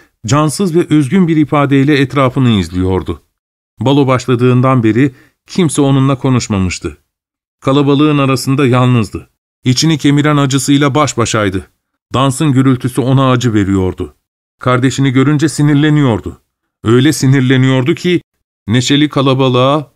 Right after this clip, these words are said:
ardından bir de kendine bakıyordu. Çaresiz ve hayat kadını kıyafetleriyle geçerken eteğiyle ona dokunan kadını, dans eden adamı, şöleni küçümsemek ve eğlenenlere dokunmak adına eli kılıcına gidiyordu.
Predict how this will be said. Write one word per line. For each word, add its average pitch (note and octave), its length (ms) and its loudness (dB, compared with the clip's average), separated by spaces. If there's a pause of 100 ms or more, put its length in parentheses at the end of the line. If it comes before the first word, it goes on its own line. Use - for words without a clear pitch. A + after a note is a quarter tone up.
ardından C3 640 0
bir C#3+ 180 0
de C3+ 100 0
kendine B2+ 440 0
bakıyordu. F#2 600 -2 (600)
Çaresiz D3 640 0
ve C#3 140 0
hayat C#3 360 -2
kadını C3+ 320 -2
kıyafetleriyle C3 840 0
geçerken B2+ 720 -2
eteğiyle C#3 480 2
ona C3+ 300 2
dokunan B2+ 420 -2
kadını, A#2+ 480 -2 (480)
dans C#3 280 -2
eden C3+ 220 0
adamı, A#2+ 420 0 (500)
şöleni D#3+ 440 -2
küçümsemek D#3 680 -2
ve D3 80 2
eğlenenlere C#3+ 800 0
dokunmak C#3+ 440 -2
adına C3+ 440 0
eli C#3 220 0
kılıcına B2+ 460 0
gidiyordu. F#2+ 640 -2